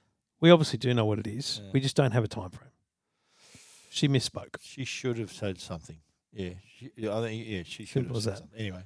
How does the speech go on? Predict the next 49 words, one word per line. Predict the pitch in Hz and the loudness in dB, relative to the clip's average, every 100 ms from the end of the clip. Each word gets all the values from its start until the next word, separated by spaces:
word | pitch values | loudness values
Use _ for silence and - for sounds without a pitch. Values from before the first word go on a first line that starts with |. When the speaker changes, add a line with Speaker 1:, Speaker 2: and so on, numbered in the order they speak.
| _ | _
Speaker 2:
listen | 165 180 233 | -4 -2 2
to | |
the | 190 | 2
main | 127 127 131 123 | 4 4 2 -2
podcast | 113 104 104 98 - | -2 -2 -2 -4 -4
if | |
you | 98 | -10
want | 101 | -10
to | 92 | -6
hear | 104 | -6
more | 98 95 | -4 -4
about | 87 82 | -6 -10
Optus. | - - | -16 -20
Speaker 1:
So | - - 117 | -18 -2 0
you | 117 | 2
wanna | 110 | 0
talk | 123 113 | -2 -2
about | 113 120 | -2 -4
tech | - 113 | -6 -4
on | 117 113 | -4 -4
the | 113 - | -6 -2
private | 117 113 - | -2 -2 -6
feed? | 123 127 - _ _ _ _ _ _ - | -8 -10 -14 _ _ _ _ _ _ -8
Speaker 2:
Well, | 127 120 | -6 -4
we | 113 | -2
don't | 104 92 | -2 -4
normally | 90 90 87 | -8 -16 -12
do | 98 | -6
that, | 90 | 2
Speaker 1:
Okay, | 139 - | 4 4
Speaker 2:
do | |
we? | - _ - | -6 _ -4
Speaker 1:
goodbye. | 131 117 113 _ _ _ - | -2 -2 -6 _ _ _ -8
Speaker 2:
All | 110 | 0
right, | 117 | 4
hang | 143 | 4
on, | |
hang | 131 | 4
on. | 131 | 2
Before | 123 170 | 0 2
you, | 147 117 | 4 4
Speaker 1:
Oh, | 127 | 2
yeah, | 113 | 2
go. | 117 127 - _ | 0 -4 -6 _
Speaker 2:
movie | 143 139 143 131 | 0 4 4 4
this | 107 - | 0 -4
week. | 101 123 - _ - | -4 -6 -12 _ 4
Speaker 1:
Oh, | 123 | 4
yeah. | 110 | 4